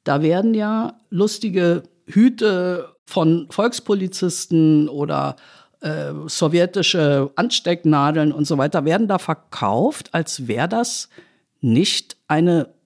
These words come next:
grauenhafte Diktatur gewesen. Also ich frag mich immer, wie Leute das finden, die in Hohenschönhausen im Stasi-Knast eingesessen haben, wie die das finden,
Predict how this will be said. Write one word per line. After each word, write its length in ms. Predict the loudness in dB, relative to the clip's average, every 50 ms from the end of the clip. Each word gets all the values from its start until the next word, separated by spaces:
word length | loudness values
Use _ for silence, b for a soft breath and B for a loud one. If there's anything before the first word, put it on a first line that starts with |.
| _
grauenhafte 800 | -4 -4 -2 -2 0 2 4 4 4 2 2 -2 -6 -4 -4 -4 -2
Diktatur 500 | -2 -2 -2 -2 -4 -4 -4 -4 -4 -2
gewesen. 280 | 0 0 0 2 2
Also 120 | 0 0 0
ich 80 | -2
frag 240 | -2 -2 -2 0 0
mich 140 | 0 -2 0
immer, 240 | 0 -2 0 0 0
wie 80 | 0
Leute 340 | 2 2 2 2 0 0 -2
das 200 | -2 -2 -2 -2
finden, 220 | -2 0 0 0 0
die 120 | 0 0
in 160 | 2 2 4
Hohenschönhausen 800 | 4 4 2 0 0 0 2 2 2 4 2 2 0 0 0 0 0
im 140 | 0 0
Stasi-Knast 880 | -2 -2 -2 0 0 0 0 -2 -4 -4 -4 -2 -2 -2 -2 -4 -6 _ -4
eingesessen 640 | 0 2 2 2 2 0 -2 -4 -4 0 0 0 0
haben, 240 | 2 0 0 0
wie 120 | 0 0 -2
die 180 | -2 -2 -2
das 220 | -2 -2 -2 -2 -4
finden, 520 | -2 0 0 2 2 2 0 0 -2 -4